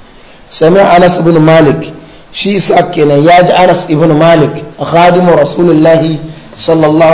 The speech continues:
alaihi wasallam, Abu Hamza kenan. Ya ƙulu yana cewa, qala Abu Talha, Abu Talha ya ce, li Ummu Sulaimin, ya ce ma Ummu Sulaim, gyatumar Anas ibn Malik kenan,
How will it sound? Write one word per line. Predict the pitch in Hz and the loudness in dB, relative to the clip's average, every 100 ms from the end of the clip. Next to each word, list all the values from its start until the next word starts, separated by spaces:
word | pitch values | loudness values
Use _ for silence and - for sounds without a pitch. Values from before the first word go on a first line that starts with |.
| 165 | 2
alaihi | 156 147 | 2 0
wasallam, | - 160 160 | 0 0 2
Abu | 156 139 147 | 0 0 -2
Hamza | 143 160 143 | -2 0 -2
kenan. | - 123 101 - - - - - - - - - | -2 -6 -8 -14 -20 -20 -20 -20 -20 -20 -20 -8
Ya | - 160 | -2 0
ƙulu | 156 196 185 175 | 2 2 4 4
yana | 185 165 | 4 2
cewa, | - 151 120 104 - - - - - - - - - - - | 0 -2 -2 -4 -10 -16 -18 -20 -20 -20 -20 -20 -20 -20 -10
qala | - 185 202 190 | 0 2 4 4
Abu | 160 160 160 | 2 2 2
Talha, | 165 139 - - - - - - - - - | 0 0 -4 -10 -20 -20 -20 -20 -20 -16 -4
Abu | 160 165 202 | -2 0 0
Talha | - 202 180 160 160 | 2 2 2 2 2
ya | 160 | 0
ce, | - - - - - - - - - - | -4 -10 -16 -20 -20 -20 -20 -20 -20 -6
li | 147 | -4
Ummu | 180 208 202 | 0 0 0
Sulaimin, | 190 - 170 190 196 202 202 - - - | -2 0 0 2 2 0 -2 -8 -14 -12
ya | - 180 | -4 -2
ce | 170 190 | 0 0
ma | 175 | 0
Ummu | - 190 170 | -2 0 0
Sulaim, | - 151 147 - - - 131 | 0 0 0 -2 -10 -12 -6
gyatumar | - 160 151 190 190 196 - - - - - - - - | 0 0 0 0 2 2 0 -8 -16 -20 -20 -20 -20 -6
Anas | 185 185 - - | 0 0 0 -2
ibn | 160 170 | 0 2
Malik | 160 156 135 | 2 2 0
kenan, | - 110 101 | -4 -12 -14